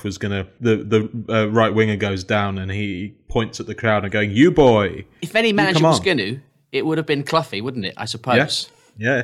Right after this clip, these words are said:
Speaker 2: Just the sort of thing you can imagine somebody writing about in his biography. "There was one time in a pre-season friendly,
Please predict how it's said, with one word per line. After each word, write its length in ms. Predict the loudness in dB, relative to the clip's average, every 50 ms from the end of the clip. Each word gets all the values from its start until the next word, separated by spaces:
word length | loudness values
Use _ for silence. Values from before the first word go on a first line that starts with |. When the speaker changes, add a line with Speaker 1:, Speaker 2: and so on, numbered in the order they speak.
| -4
Speaker 2:
Just 220 | -4 -4 -4 -4 -4
the 60 | -4
sort 280 | -2 -2 -2 -2 -2
of 20 | -4
thing 140 | -4 -4 -2
you 160 | -2 -4 -6
can 100 | -6 -6
imagine 360 | -4 -4 -4 -4 -4 -8 -10
somebody 240 | -8 -8 -6 -6 -6
writing 360 | -6 -6 -6 -6 -8 -10 -16
about 280 | -14 -12 -12 -12 -12 -12
in 80 | -12
his 100 | -12 -10
biography. 460 | -6 -4 -4 -4 -4 -8 -10 -10 -8
"There 100 | -8 -6
was 140 | -6 -6 -4
one 200 | -4 -2 -2 -2
time 300 | -4 -6 -6 -8 -8 -10
in 60 | -10 -16
a 20 |
pre-season 480 | -14 -12 -10 -10 -8 -8 -8 -10 -10 -10
friendly, 540 | -10 -8 -8 -6 -6 -6 -8 -10 -14 -20